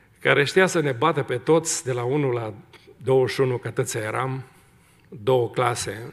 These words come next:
ne bătea de două, trei ori pe zi. Am cunoscut bățul ăla cu care se mai, mișca și lemnele în foc, în, uh, teracotă, cu el.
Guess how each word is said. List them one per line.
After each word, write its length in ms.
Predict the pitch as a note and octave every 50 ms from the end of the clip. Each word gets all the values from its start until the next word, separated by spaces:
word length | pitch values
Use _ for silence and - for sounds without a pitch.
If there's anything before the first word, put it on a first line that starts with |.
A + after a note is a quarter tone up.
| - D3 B2+
ne 80 | A2+
bătea 360 | G#2+ G#2+ B2 A2+ - - C3
de 120 | B2 A#2 A#2
două, 360 | G#2+ G#2+ - D#3 D#3 C#3+ C3+
trei 180 | C3+ - C3+ C3+
ori 160 | C3 A#2+ G2+
pe 160 | - A#2 A#2
zi. 360 | A2 G2 A2+ G#2+ F#2 E2 - - - _ _ _ _ _ _ _ _ _ _ _ _ _ _ _ _ _ _ _ _ _ _ _ _ _ _ _ _ _ _ _ _ _ _ _ _ _ _ _ _ _ _ _ _ _ _ _ _ _ _ _ _ _
Am 140 | _ B2+ C3
cunoscut 460 | A#2+ - C#3 C#3 C3 - - F3+ F3
bățul 460 | C3+ A#2+ A#2 D3+ E3+ E3 E3+ - D3 C#3+
ăla 440 | C3+ C3+ B2+ B2+ B2+ B2+ C3 D3+ - - _ -
cu 60 | C3 C3
care 300 | - - B2+ B2+ B2 B2
se 380 | - - B2+ B2 A#2+ A#2+ A#2 -
mai, 320 | - B2+ B2 B2 A#2+ A#2+ B2 - - B2 A#2+ - - - _ _ - - - - - _ - - - - _ _
mișca 380 | - C#3+ C3+ C3 B2 - - D3+
și 140 | C#3+ - -
lemnele 640 | C#3 C#3 C3+ C3 A#2+ A#2 A2 G#2+ G#2+ G#2+ G#2 G2+ -
în 160 | - B2 A2+ G#2
foc, 340 | - - A#2 F#2+ - -
în, 220 | - A2 G#2 G#2 G2+
uh, 300 | G2+ F#2+ F#2+ F#2+ F2 - - - _ _ _
teracotă, 640 | - A#2+ G#2 G#2+ G#2 - - C#3 C3 - G#2 G2 G2 A#2+ - - - _ _ _ _ _ _ _ _ _ _ - _ _ - A#2
cu 100 | A2+ A#2+
el. 260 | A#2 A#2 A#2 A#2